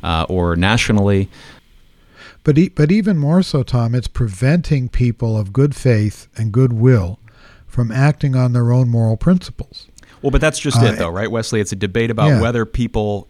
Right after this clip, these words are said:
Speaker 1: individually, in a sense, can have moral principles on which they
Speaker 2: Right.
Speaker 1: should be able to act. Uh, that, that may be simply to restate it.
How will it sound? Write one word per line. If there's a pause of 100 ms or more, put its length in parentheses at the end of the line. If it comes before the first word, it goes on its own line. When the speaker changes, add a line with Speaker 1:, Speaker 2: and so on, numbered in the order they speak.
(120)
Speaker 1:
individually,
in
a
sense,
can
have
moral
principles
on
which
they
Speaker 2:
Right.
Speaker 1:
should
be
able
to
act. (640)
Uh,
that,
that
may
be
simply
to
restate
it.